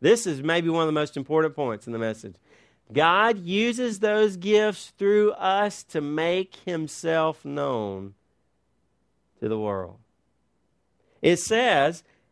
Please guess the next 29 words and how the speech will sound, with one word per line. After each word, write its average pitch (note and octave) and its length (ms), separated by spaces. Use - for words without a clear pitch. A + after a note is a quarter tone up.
"Each C4 420
one A#3 640
is F3 280
given F3 680
the D3 100
manifestation G#3 1400
of F3+ 200
the F3+ 80
Spirit." F#3+ 440
That F#3+ 160
word A3 180
manifestation A3 840
means F3+ 300
to D#3+ 100
make E3+ 640
something G#3 880
known E3+ 680
that E3 240
hasn't G3 680
been F#3 420
known, F3 420
that's C3+ 180
been F3 200
hidden F#3 480
before, E3 580
that D#3 180
wasn't F#3+ 460
obvious, F#3 680
okay? E3 440